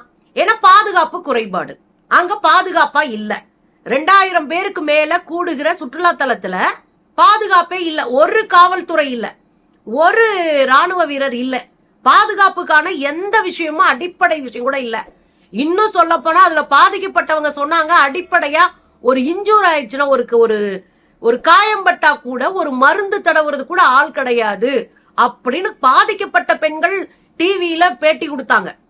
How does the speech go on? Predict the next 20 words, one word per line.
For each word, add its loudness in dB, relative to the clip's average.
இதுதான் 2
அந்த -4
நிலைமை. -2
ஆனா 2
நமக்கு -2
என்ன 0
கேள்வி -2
வருதுன்னா, -2
காஷ்மீருக்கு 2
போக 2
வேண்டிய -4
பிரதம 0
மந்திரி -6
மோடி 0
அவர்கள் -4
காஷ்மீர் 0
பயணத்தை -2
ரத்து 0
செய்தார்கள். -4
ஏன்னா 0